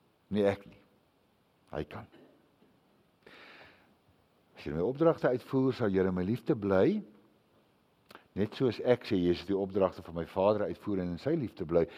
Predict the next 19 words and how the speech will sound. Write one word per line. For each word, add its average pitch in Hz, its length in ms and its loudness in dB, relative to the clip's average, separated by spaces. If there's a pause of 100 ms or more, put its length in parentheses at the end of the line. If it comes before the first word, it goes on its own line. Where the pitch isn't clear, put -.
(180)
Watter 107 200 4
opdrag 147 400 6
het 120 120 -2
Jesus 123 280 2
van 117 160 -2
sy 107 80 -8
Vader 113 320 6
uitgevoer? 107 560 0 (240)
Hy 80 60 -4
het 85 80 -2
gekom 117 380 2
en 104 80 -2
gesê, 101 280 2
"Ek 92 100 4
is - 80 -18
die 90 140 -4
Here 110 240 2
jou 104 140 -2
God, - 400 -4